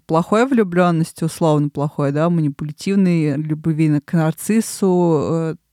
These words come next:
там, не знаю, та же «Красавица и чудовище», что вот, она там его исправила, и был чудовище, стал, э,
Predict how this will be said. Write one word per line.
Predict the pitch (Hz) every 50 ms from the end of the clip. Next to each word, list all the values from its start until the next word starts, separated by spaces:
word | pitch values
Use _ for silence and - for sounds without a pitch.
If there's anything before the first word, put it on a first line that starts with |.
| _ _ _
там, | - 160 151 151 156 156
не | 156 156 156
знаю, | 156 - 160 151 147 147 147 151
та | - 151 151
же | 147
«Красавица | - 170 175 - - 175 165 - - -
и |
чудовище», | - - 175 165 202 233 247 233 220 202 - - 185
что | 170 - - - 170 156
вот, | 151 170 214 233 233 _ -
она | 175 160 160 160 156
там | - 165 156 156
его | 156 147 165
исправила, | 160 - _ - 180 190 220 247 240 202 175 165 165
и |
был | 165 156 160 165 165 170 - - - - - 220 _ -
чудовище, | - - 185 170 196 214 233 233 - -
стал, | - - 185 185 185 170 170 156 165
э, | 165